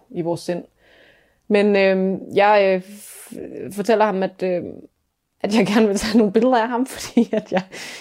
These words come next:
og have hans telefonnummer, og tage billeder af hans, altså,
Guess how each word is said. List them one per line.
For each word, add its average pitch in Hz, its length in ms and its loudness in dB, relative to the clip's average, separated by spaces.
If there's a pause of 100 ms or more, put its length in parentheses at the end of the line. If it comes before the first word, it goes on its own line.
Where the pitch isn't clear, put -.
(140)
og 175 140 2
have 175 180 2
hans 175 180 0
telefonnummer, 226 800 0
og 185 220 0
tage 175 160 -2
billeder 180 300 -2 (120)
af 170 140 -6
hans, 170 380 -10 (500)
altså, 160 200 -6